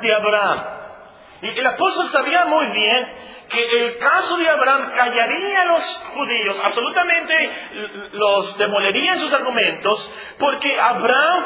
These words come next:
fue el padre de ellos según la carne. Y Abraham para ellos no tan solamente fue un gran patriarca, de ahí descienden todos los judíos,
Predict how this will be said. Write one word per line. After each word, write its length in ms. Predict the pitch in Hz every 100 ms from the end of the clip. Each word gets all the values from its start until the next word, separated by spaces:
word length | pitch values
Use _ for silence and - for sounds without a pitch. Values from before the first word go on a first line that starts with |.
| -
fue 340 | 254 294 311 247
el 100 | 240
padre 480 | 233 247 302 330 320
de 320 | 302 311 262
ellos 420 | 185 190 226 - -
según 520 | - 254 196 208 214
la 180 | 226 247
carne. 720 | - 302 320 311 302 226 - - - - _ _ - -
Y 120 | 240
Abraham 380 | 269 247 285 381
para 220 | 370 311 302
ellos 280 | 302 240
no 380 | 233 294 330 -
tan 160 | 233 226
solamente 600 | 233 247 226 220 214 214
fue 160 | 214 214
un 120 | 202
gran 320 | 180 247 311
patriarca, 540 | 311 269 208 139 -
de 100 | 123
ahí 120 | 131 170
descienden 420 | 185 185 190 190
todos 220 | 190 208
los 160 | 202 -
judíos, 340 | 226 196 -